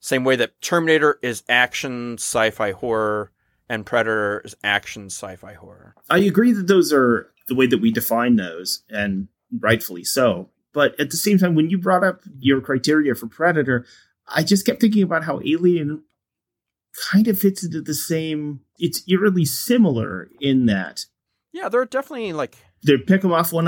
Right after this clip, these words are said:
Speaker 2: one by one. There's a final girl. It doesn't have any other motivation than to kill.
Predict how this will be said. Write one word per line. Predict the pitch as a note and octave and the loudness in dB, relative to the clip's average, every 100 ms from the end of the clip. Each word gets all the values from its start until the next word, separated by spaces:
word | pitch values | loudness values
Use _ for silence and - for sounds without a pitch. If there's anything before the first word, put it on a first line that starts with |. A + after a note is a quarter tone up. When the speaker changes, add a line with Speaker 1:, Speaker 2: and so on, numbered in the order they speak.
| D#3 | -2
Speaker 2:
one | C#3+ D#3+ | -2 0
by | D3+ D3 | 2 0
one. | C#3+ D#3 D#3+ | 0 -2 -2
There's | C#3 G#2 A2 | 2 0 0
a | |
final | - D#3 D#3+ E3 | -2 0 0 -4
girl. | D#3 C#3+ D3 D3 - - _ _ | -4 -2 -2 -4 -8 -20 _ _
It | B2+ | 2
doesn't | D#3+ E3 E3 | 4 4 4
have | D#3 D3 | 2 0
any | D3+ D3+ | 0 2
other | D3 C#3+ | 2 2
motivation | C#3 C#3 C3 C3 C3+ | 4 4 2 2 2
than | A2+ A2 | 2 2
to | G2 | -2
kill. | - E3 D#3+ D#3 D#3 | -2 0 0 -2 -6